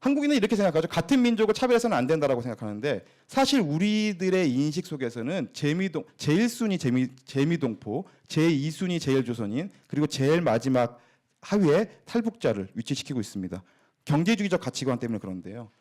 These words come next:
잘 사는 나라에서 온 동포와 못 사는 나라에서 온 동포를 철저하게 구분하고 있다라고 하는 것이 아쉽게도 그리고 여전히 자괴감이 들 정도로 사실인 것 같습니다. 제가 만난 이십 대 한국인 여성 어떤 분의 말씀은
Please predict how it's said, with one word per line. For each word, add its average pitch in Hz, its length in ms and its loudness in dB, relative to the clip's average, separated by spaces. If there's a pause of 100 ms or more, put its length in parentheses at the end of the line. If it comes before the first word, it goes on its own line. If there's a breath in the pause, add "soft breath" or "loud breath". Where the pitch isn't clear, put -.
(280 soft breath)
잘 151 220 4
사는 226 220 4
나라에서 190 380 4
온 175 120 -2
동포와 135 560 4
못 143 180 2
사는 202 240 2
나라에서 160 260 4
온 143 100 0
동포를 135 360 0
철저하게 190 580 0
구분하고 135 420 -2
있다라고 113 300 -2
하는 104 120 -4
것이 101 320 -4 (1080 soft breath)
아쉽게도 135 680 -2 (180)
그리고 131 420 0 (200 loud breath)
여전히 143 480 2 (240)
자괴감이 175 420 0
들 127 100 -8
정도로 117 440 -6
사실인 165 440 -4
것 104 200 -6
같습니다. 104 480 -8 (680 soft breath)
제가 180 220 4
만난 196 400 4
이십 202 260 -4
대 208 120 6
한국인 220 340 0
여성 156 320 2
어떤 165 520 0
분의 143 180 0
말씀은 120 540 -2